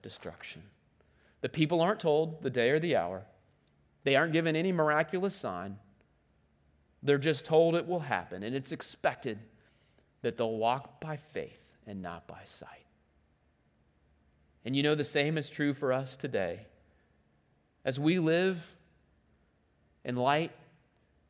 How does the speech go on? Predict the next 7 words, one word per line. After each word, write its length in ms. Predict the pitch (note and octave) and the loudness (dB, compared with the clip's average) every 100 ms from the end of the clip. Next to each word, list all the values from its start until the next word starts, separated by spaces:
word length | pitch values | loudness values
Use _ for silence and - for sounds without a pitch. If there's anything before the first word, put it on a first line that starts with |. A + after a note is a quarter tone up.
| - | -10
of 80 | C3 | -8
the 80 | |
second 400 | A#2+ - C3+ D3 | -4 0 0 0
coming 420 | A#2+ C3 C3 B2+ B2 - - - | -4 -4 -2 -4 -8 -16 -20 -18
of 120 | A2+ | -12
Jesus 420 | A#2 A2 A2+ A2 | -6 -6 -6 -14
Christ. 580 | - D2 - - - | -14 -14 -14 -20 -20